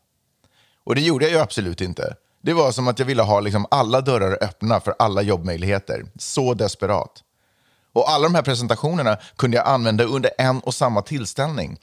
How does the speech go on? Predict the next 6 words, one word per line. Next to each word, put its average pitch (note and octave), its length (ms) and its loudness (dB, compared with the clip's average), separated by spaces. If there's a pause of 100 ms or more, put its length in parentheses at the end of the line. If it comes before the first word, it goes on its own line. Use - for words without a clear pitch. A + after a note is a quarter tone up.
(140)
Fatta C3+ 300 0
hur E3 120 0
förvirrande C#3+ 640 -2
att - 160 -2
presentera B2+ 560 -2
sig G#2 160 -2